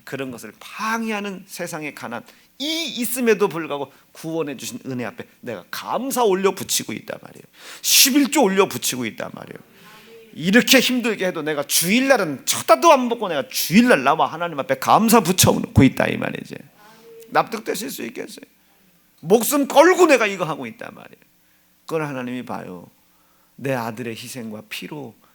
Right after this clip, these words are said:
이루어놓은 자유를 지키고 있구나.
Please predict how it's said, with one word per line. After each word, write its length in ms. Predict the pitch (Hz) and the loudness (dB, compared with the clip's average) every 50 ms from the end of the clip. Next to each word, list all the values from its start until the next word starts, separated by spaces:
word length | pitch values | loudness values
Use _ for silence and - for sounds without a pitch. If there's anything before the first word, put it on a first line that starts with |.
| _ _ - | _ _ -12
이루어놓은 720 | 131 139 147 143 175 175 170 170 165 160 160 156 151 - | -10 -10 -8 -6 -6 -4 -4 -4 -6 -6 -8 -8 -8 -8
자유를 520 | - - 117 120 120 123 120 131 123 110 - _ _ _ _ _ | -10 -8 -6 -6 -6 -6 -6 -8 -10 -12 -14 _ _ _ _ _
지키고 600 | - - - - 120 - - - 120 - - - - | -12 -8 -6 -6 -6 -6 -4 -4 -4 -4 -4 -4 -6
있구나. 800 | - - - - - - - - - - - - - _ _ | -6 -6 -6 -6 -6 -6 -6 -8 -10 -12 -16 -18 -20 _ _